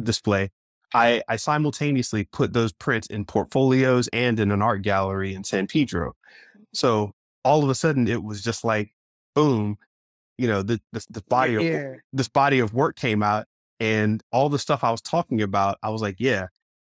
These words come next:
Speaker 1: When I was talking about revenge, I referenced it in this print right here. When I was talking about, uh, representation, that's the name of this guy right here.
Speaker 2: Yeah.
Speaker 1: Uh, you know, the mirror, I call it representation.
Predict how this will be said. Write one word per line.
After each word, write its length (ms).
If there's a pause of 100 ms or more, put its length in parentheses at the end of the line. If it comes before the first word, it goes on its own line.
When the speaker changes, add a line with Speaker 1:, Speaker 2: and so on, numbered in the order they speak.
(140)
Speaker 1:
When 140
I 60
was 120
talking 260
about 240
revenge, 640 (580)
I 80
referenced 380
it 80
in 200
this 260 (160)
print 240
right 180
here. 220
When 100
I 80
was 100
talking 400
about, 500 (340)
uh, 220
representation, 1080
that's 140
the 80
name 200
of 60
this 160
guy 180
right 200
here. 340 (420)
Speaker 2:
Yeah. 220
Speaker 1:
Uh, 600
you 80
know, 100
the 80
mirror, 440 (160)
I 80
call 220
it 40
representation. 800